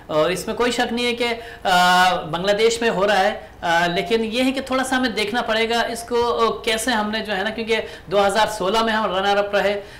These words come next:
लेकिन दो हज़ार अठारह में हमारी कारकर्दगी बुरी रही, हम तो सेमीफाइनल तक भी नहीं पहुंच पाए थे।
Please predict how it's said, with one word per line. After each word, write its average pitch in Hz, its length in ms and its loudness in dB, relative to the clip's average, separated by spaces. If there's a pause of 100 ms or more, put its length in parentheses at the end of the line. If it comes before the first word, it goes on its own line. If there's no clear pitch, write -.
(100)
लेकिन 180 380 -4
दो 196 80 -4
हज़ार 196 300 2
अठारह 170 340 0
में 202 100 -2
हमारी 190 240 0
कारकर्दगी 185 560 -2
बुरी 156 260 -2
रही, 196 220 -2
हम 180 220 -6
तो 190 360 -4 (160)
सेमीफाइनल 180 560 -4
तक 208 120 -4
भी 196 120 -6
नहीं 202 140 -6
पहुंच 190 160 -4
पाए 185 200 -2
थे। 185 480 -12